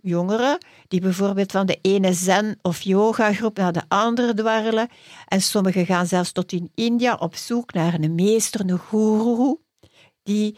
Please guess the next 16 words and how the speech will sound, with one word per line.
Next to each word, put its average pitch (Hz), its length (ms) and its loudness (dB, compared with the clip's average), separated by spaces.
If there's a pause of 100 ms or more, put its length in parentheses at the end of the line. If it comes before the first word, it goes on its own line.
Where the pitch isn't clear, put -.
(120)
hen 190 140 0
helpt 202 320 0
mediteren, 196 960 -2 (340)
om 208 260 -4
nadien 220 760 0
terug 226 240 -6
te 226 120 -6
komen 220 380 -4
en 196 220 -4
toch 262 240 -2
nog 196 380 -6 (260)
bij 196 260 2
Jezus 156 420 0
terecht 160 300 -10
te - 100 -14
komen - 420 -6